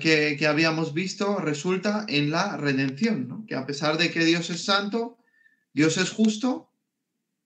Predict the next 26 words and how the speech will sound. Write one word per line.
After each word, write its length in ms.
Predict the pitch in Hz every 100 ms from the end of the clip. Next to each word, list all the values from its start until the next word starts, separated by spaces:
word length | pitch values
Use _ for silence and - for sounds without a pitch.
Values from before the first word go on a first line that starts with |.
| _ _ _ _ _
Dios 300 | 147 160 156
es 140 | 156
amor 340 | 156 147 175 175
también. 680 | 180 196 233 156 131 - - _ _ -
¿Y 140 | 156
cómo 280 | 147 185 196
Dios 220 | 190 190
puede 280 | 190 185 180
ser 220 | 170 185
justo 420 | 175 - 190 - 175
y 120 | 165
amor 400 | 165 170 185 -
a 80 | 151
la 140 | 147
misma 300 | 147 147 156
vez 240 | 156 170 170
y 80 | 160
contradecirse? 840 | 160 156 156 156 160 226 214 151
Bueno, 300 | 135 165 208
la 160 | 202 -
solución 540 | 156 147 147 165 170
estaba 480 | 151 - 170 214 214
en 180 | 143 135
el 160 | 131
pago, 360 | 127 202 151 127
¿verdad? 380 | 131 156 196